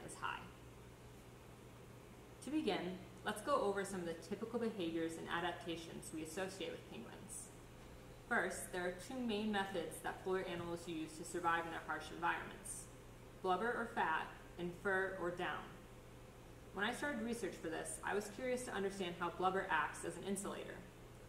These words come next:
While I did learn that it's highly vascularized, I also learned that this fat is not the major insulator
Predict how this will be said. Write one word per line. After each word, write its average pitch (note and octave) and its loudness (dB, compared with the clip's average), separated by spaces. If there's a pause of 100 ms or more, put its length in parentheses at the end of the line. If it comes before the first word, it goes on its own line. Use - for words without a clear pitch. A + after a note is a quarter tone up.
(120)
While F#3 4
I F#3+ 8
did A3+ 4
learn G3+ 4
that E3 4
it's D#3+ -4
highly F3+ 6
vascularized, D#3 0 (340)
I F#3 4
also A3 2
learned F#3+ 4
that F3 0
this F3 2
fat E3+ 4
is E3+ -4
not F#3 0
the A#3+ 0
major A3 2
insulator G#3 0